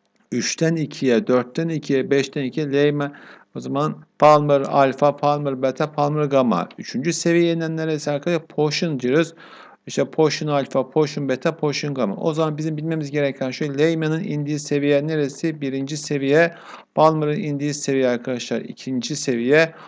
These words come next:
Portion'un indiği seviyede arkadaşlar üçüncü seviye. O zaman birinci enerji seviyesine inenler hepsine Lehmann alfa, beta, gamma diye iş yapıyoruz.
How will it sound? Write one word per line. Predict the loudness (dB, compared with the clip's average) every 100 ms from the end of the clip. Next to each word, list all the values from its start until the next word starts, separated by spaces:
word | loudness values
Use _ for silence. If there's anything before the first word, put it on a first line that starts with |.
| -16 0
Portion'un | 0 0 -4
indiği | -4 -4 -4 -4
seviyede | -4 0 0 2
arkadaşlar | 0 0 -8 -8 -8
üçüncü | -8 -6 -8
seviye. | -6 -4 -4 -2
O | -4
zaman | -2 2 2 2 -6 -20 -20 -14 -2
birinci | 0 0 4
enerji | 4 4 2 0
seviyesine | 0 0 0 -2
inenler | 0 2 2 0
hepsine | -2 -4 -2 0 4
Lehmann | 2 2
alfa, | 2 2 2 2 0
beta, | 0 0
gamma | 0 0 2
diye | 2
iş | 2
yapıyoruz. | -2 4 4 4